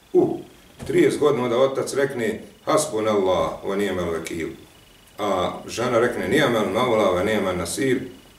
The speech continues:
I čerka doda, "Gufraneke rabbena wa ilejkal masir." Pa kaže, kad sutra i zajtra ustali,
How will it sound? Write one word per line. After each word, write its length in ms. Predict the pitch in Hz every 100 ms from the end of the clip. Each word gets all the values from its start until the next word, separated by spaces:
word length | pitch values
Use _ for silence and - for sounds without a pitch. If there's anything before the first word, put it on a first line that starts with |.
| -
I 80 | -
čerka 400 | 120 131 - 107
doda, 340 | 127 135 107
"Gufraneke 600 | 101 - 104 113 120 101 98
rabbena 400 | 107 101 92 85
wa 140 | 87
ilejkal 380 | 90 85 87 82
masir." 380 | 80 - 76 73 - - - - -
Pa 140 | 113 110
kaže, 420 | 131 131 123 107 - - -
kad 160 | - 98
sutra 340 | - 135 -
i 40 | 95
zajtra 360 | 107 120 95
ustali, 400 | 123 143 143 127